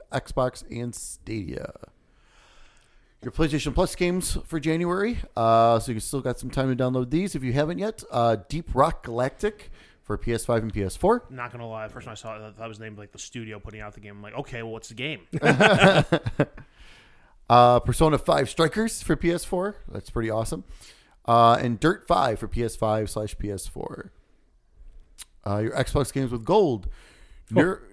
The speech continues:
Speaker 1: Nero Voider, uh, January first to the thirty-first.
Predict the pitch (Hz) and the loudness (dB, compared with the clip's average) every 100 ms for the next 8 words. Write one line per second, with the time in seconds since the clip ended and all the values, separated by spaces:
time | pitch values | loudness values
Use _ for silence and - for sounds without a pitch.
0 | - - 104 131 202 196 160 143 160 107 | -20 -12 -2 4 6 6 4 2 2 0
1 | 85 87 - - _ 104 104 104 101 101 | -2 -8 -12 -20 _ 4 6 6 4 4
2 | 101 87 117 120 123 113 135 131 - 107 | 0 -2 0 2 2 0 -2 -4 -4 -4
3 | 113 104 - 226 240 - | -2 -2 0 0 0 -8